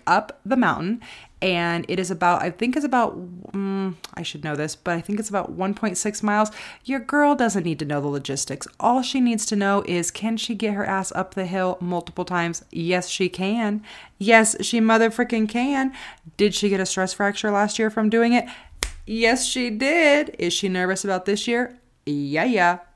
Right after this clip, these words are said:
she is. But that's okay. That's okay. We can pivot. Anyway, so in Sun Valley, they will hike up the mountain fifteen times. One motherfucking five, okay? And when I tell you that this mountain, this is like a black diamond. I want you to close your eyes.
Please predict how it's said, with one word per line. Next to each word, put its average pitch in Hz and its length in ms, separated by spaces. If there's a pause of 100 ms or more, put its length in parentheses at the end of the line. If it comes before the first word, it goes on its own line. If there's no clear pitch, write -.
she - 360
is. - 260 (260)
But 247 140
that's 349 200
okay. 160 380 (200)
That's 151 200
okay. 247 280
We 165 120
can 254 140
pivot. - 320 (840)
Anyway, 180 340 (320)
so 214 460 (240)
in 220 160
Sun 247 200
Valley, 196 320
they 190 200
will 185 140
hike 208 400
up 202 200
the 208 100
mountain 180 480 (280)
fifteen 247 580
times. 175 420 (100)
One 196 840 (100)
motherfucking 185 760
five, 143 360
okay? 185 340
And 180 100
when 180 120
I 220 100
tell 339 220
you 339 140
that 240 120
this 196 240
mountain, 165 340
this 208 220
is 302 220
like 302 240
a 196 100
black 175 540
diamond. 147 400
I 185 100
want 240 200
you 294 100
to 285 100
close 190 340
your 262 120
eyes. 202 320